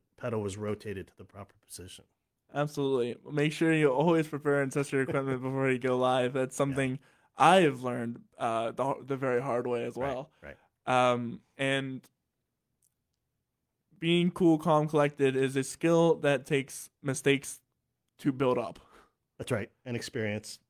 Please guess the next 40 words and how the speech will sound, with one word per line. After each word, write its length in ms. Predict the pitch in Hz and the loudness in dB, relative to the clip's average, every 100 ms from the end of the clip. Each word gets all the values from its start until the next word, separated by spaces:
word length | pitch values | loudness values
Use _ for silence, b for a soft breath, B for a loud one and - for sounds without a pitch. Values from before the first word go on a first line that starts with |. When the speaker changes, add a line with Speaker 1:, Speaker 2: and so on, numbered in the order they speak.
| _ _ _ _ _ | _ _ _ _ _
Speaker 2:
Absolutely. 600 | 131 131 - 127 131 - 113 | -8 -8 -6 -4 -2 -2 -4
Speaker 1:
Like, 160 | 110 | -4
I 80 | 120 | -2
didn't, 320 | 127 123 120 _ _ _ _ - | -2 -2 -6 _ _ _ _ -14
'cause 160 | 110 | -12
I 220 | 82 104 110 | -10 -12 -12
haven't 280 | - 110 117 _ _ - | -10 -8 -10 _ _ -16
done 160 | 101 95 | -10 -10
a 40 | |
ton 240 | - 135 | -6 -6
of 100 | 123 | -6
forehand 440 | - 117 95 87 87 | -6 -10 -10 -12 -14
stuff, 280 | - 82 - | -16 -16 -16
so 280 | 92 82 _ _ _ _ - | -18 -18 _ _ _ _ -12
I 80 | |
just 200 | 107 135 | -8 -8
couldn't 300 | - 147 120 | -2 -2 -2
have 180 | - 113 | -8 -12
the 60 | 95 | -10
foresight 420 | - 131 107 92 | -6 -6 -6 -12
to 80 | - | -14
think 260 | - 120 | -10 -10
that 140 | 98 87 | -10 -8
maybe 240 | 110 117 | -6 -6
he 140 | 110 104 | -8 -14
put 240 | - 120 | -12 -10
it 120 | 104 | -10
in 140 | 101 104 | -8 -10
that 200 | 101 - | -10 -12
position. 460 | 110 107 - 101 - _ - | -12 -10 -10 -12 -16 _ -12
And 100 | 127 | -6
because 260 | 135 160 139 | 0 2 2
it 40 | |
was 100 | - | 0
completely 340 | - 131 120 | -4 -8 -6
dark, 220 | 117 113 87 | -4 -6 -8
I 40 | |
couldn't 260 | - 110 87 | -10 -12 -12
see 180 | - | -14
it. 160 | 78 | -14